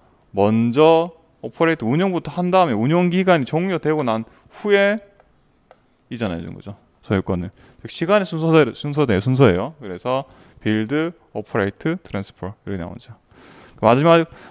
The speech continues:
나머지 비엘티하고 그리고, 어, 비오오도 다 논리가 같아요.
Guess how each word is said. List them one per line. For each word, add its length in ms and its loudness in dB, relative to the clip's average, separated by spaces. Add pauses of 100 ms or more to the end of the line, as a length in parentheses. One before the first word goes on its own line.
나머지 360 6
비엘티하고 1200 4
그리고, 640 -2 (420)
어, 280 -6
비오오도 440 2
다 140 -6
논리가 260 -2
같아요. 500 -6